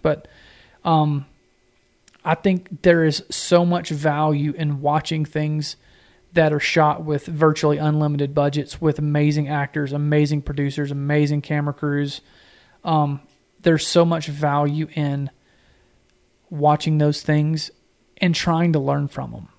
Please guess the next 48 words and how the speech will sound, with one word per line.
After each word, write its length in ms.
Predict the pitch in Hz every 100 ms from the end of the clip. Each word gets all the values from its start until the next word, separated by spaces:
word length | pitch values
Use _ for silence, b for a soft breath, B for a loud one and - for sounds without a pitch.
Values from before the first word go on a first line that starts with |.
| -
I 80 |
can't 280 | 160 185 180
tell 160 | - 160
you 160 | 156
how 340 | 139 - 147 151
many 180 | 156 156
times 440 | - 151 143 139
I've 140 | 143
watched 300 | 139 139 151
something, 340 | - 143 - 143
taken 300 | 147 143 143
my 120 | 139
phone 280 | - 131 135
out 160 | 131
and 100 | 139
written 240 | 135 135 135
notes. 420 | 131 139 - - b b b b b _
This 180 | 160 -
would 120 | 151
be 100 | 143
a 60 | 139
really 240 | 143 143
cool 220 | 139 147
shot 360 | 135 147 135 139
here. 380 | 147 135 139 139
You 120 | 147
know, 220 | 139 139
I, 120 | 143 151 151 147 151
I, 40 | 143
I 40 |
could 180 | - -
pull 200 | - 147
it 60 | 143
out 180 | 139 139
and 100 | 143
read 180 | 143
it, 280 | 143 135 - b b b b b
but, 160 | 156 143
um, 340 | 143 143 143 - _
I've 240 | 165 151 151
got 320 | 165 151 -
several 460 | - 175 165 160 151
notes, 440 | 143 143 - -
you 100 | 165
know, 120 | 151
in 80 | 147
different 280 | 147 151 -
places. 460 | 165 156 156 147